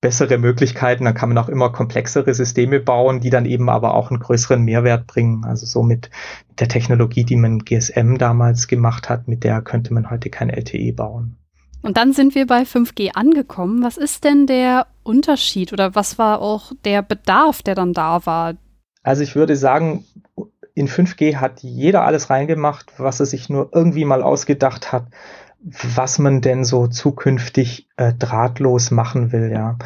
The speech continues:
Speaker 1: Also, äh, um den Unterschied mal aufzuzeigen, bei L T E, da ging's eigentlich nur um genau eine Sache und das war,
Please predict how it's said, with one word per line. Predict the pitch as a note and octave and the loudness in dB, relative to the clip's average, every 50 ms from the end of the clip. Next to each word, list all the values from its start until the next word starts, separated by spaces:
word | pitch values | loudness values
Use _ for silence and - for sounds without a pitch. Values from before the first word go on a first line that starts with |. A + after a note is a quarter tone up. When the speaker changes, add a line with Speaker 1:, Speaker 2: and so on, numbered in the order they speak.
| - - - - - | -16 -18 -18 -10 -4
Speaker 1:
Also, | - A#2+ A2+ B2 A#2+ A#2+ | -2 0 0 0 0 0
äh, | A#2+ A#2 B2 A#2+ - | 0 0 0 -2 -2
um | - - - A#2 A#2+ C3+ C3 B2+ | -6 -6 -6 -6 -4 -2 -2 0
den | C3 B2+ | 0 0
Unterschied | - C#3+ C#3 F3+ - - C#3+ C#3 - | 0 0 0 0 0 0 0 -2 0
mal | C3 B2 - | 0 -2 0
aufzuzeigen, | - C#3 C3 - - C#3 - - - C3 C3 C3 C3 B2+ A#2+ A#2+ - _ - - - - - _ _ _ _ - _ _ _ - | 0 -2 -2 -2 -4 -6 -4 -2 0 0 0 0 0 -2 -8 -12 -20 _ -20 -20 -20 -20 -20 _ _ _ _ -20 _ _ _ -2
bei | - B2 B2 | 0 0 2
L | A#2+ B2+ B2+ C3 | 2 2 0 0
T | - - - | 0 -4 -4
E, | - - B2+ C#3 D#3 F3+ | -2 0 2 4 4 4
da | E3+ - C#3+ B2 | 4 2 0 -2
ging's | A#2+ - C#3+ D#3+ D#3+ - - | -2 -2 0 0 0 0 0
eigentlich | - C3 B2+ C3+ C#3+ C3+ - C#3 C3+ - - - - - | 0 0 2 2 0 0 -2 -2 -4 -4 -6 -14 -8 -4
nur | C#3+ C3 C3+ C#3 C#3 - | -2 2 2 2 2 2
um | C3+ C3 B2+ | 0 -2 0
genau | B2 B2 A#2+ A#2+ A#2 A#2 B2 A#2+ - - | 2 2 4 4 4 4 2 0 -2 -2
eine | A#2 A#2 A#2+ B2 B2 A#2+ | 0 2 2 2 2 2
Sache | A#2+ A#2+ A#2+ A2+ A#2 - A#2+ A2 A2 - | 0 0 -2 -2 -2 -4 -4 -4 -4 -4
und | A#2+ A#2 A2+ A#2 | -4 -4 -2 -2
das | A#2 A#2+ - - | -2 -2 -2 -2
war, | A#2+ A#2 A#2 A#2 A#2 A#2 A#2 A#2 - | 0 0 2 2 2 0 -2 -4 -10